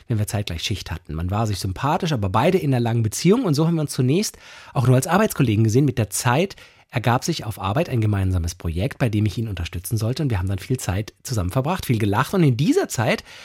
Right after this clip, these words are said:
habe ich mich auch irgendwie ganz besonders auf die Arbeit gefreut wegen ihm. Nachmittags wurden die Gespräche in der Bahn inzwischen persönlicher und offener und er erwähnte mal, dass es in seiner Beziehung etwas kriselt. Wir tauschten Handynummern,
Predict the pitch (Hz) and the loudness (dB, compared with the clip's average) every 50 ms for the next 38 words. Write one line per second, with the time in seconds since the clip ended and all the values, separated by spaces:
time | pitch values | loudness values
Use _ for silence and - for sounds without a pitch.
0 | - - - - - - 170 220 - 233 202 190 139 131 139 123 147 170 - 127 | -20 -20 -20 -8 -4 -2 0 0 0 0 0 0 0 0 0 -2 0 0 0 0
1 | 113 - - 147 117 101 104 107 113 110 - 190 - 202 240 226 - - 175 - | 0 0 0 0 0 0 0 -2 -2 -2 -2 0 2 4 4 4 2 2 0 0
2 | - 127 135 143 - 123 117 117 139 190 220 254 277 254 190 110 78 82 - _ | 2 2 2 2 2 0 0 2 0 0 0 2 4 6 6 6 4 0 -6 _
3 | _ - - _ _ _ _ _ _ - 160 202 240 277 294 269 185 190 165 156 | _ -20 -20 _ _ _ _ _ _ 0 2 2 4 2 2 2 0 0 0 0
4 | 175 170 156 135 131 - - - 160 160 - 156 143 123 113 110 123 123 123 120 | 0 2 2 2 0 -2 -2 -4 -4 -4 -4 -4 -2 -2 -2 -2 -2 -2 -2 -4
5 | 113 - - 110 - 110 95 - 95 87 87 92 92 101 123 151 - 175 123 98 | -4 -4 -4 -4 -2 -4 -2 -2 -2 -2 0 0 0 2 2 2 0 0 -2 -2
6 | 62 78 85 - - 131 147 175 233 - 165 170 196 - - 123 113 117 113 107 | -2 -4 -4 0 0 0 2 0 0 0 0 0 0 0 -4 -6 -6 -4 -4 -2
7 | 95 92 117 143 208 247 - 170 123 104 101 113 123 120 - 131 - 127 120 110 | 0 2 2 2 2 0 0 0 0 2 2 0 0 -2 -2 -2 0 0 0 2
8 | 110 101 107 104 135 131 - - 269 370 370 - - 123 - 120 107 - - - | 2 0 0 0 0 -2 0 2 2 2 2 2 -2 -4 -4 -4 -4 -4 -4 -4
9 | 107 104 95 117 175 208 - - - - - - - - _ _ - 143 - 143 | -2 0 2 2 0 0 -2 -6 -20 -20 -20 -20 -20 -20 _ _ -2 0 2 2
10 | 110 - 110 90 87 90 90 101 107 135 170 220 | 2 2 0 0 2 2 2 2 2 2 2 2